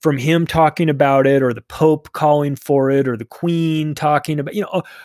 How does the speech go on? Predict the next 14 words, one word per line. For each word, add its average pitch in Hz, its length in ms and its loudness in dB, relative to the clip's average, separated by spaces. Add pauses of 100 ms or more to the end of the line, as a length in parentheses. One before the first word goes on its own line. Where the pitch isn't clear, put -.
(600)
all 240 280 4
of 151 120 -2
these 101 200 -10
peop-, - 240 -14
these, 151 280 -6
a 143 60 -2
variety 139 880 -2
of 113 80 -6
people 143 240 0
from - 180 -12 (100)
all 214 180 4
around 190 240 2
the 180 60 2
world, 202 340 2